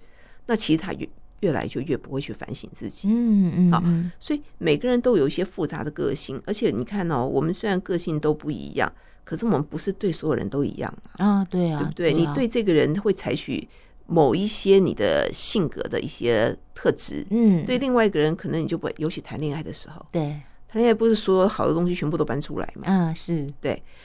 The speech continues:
Speaker 1: 那为什么说等到在一起相处久了以后，那个原来的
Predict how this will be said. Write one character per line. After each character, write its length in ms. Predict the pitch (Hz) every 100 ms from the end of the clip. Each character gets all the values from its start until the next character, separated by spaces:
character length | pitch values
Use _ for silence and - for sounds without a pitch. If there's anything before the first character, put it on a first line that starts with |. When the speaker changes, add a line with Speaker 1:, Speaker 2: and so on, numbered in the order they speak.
| -
Speaker 1:
那 80 | 226
为 100 | 220
什 120 | 208
么 120 | 120
说 240 | - 151 151 - -
等 140 | 127
到 280 | 170 175 139
在 160 | - 175
一 60 |
起 200 | 160 -
相 260 | - - 160
处 200 | 175 -
久 160 | 147 -
了 160 | 87
以 120 | -
后， 140 | 175 160
那 100 | 180
个 80 | 156
原 200 | 120 123
来 120 | 110
的 140 | 95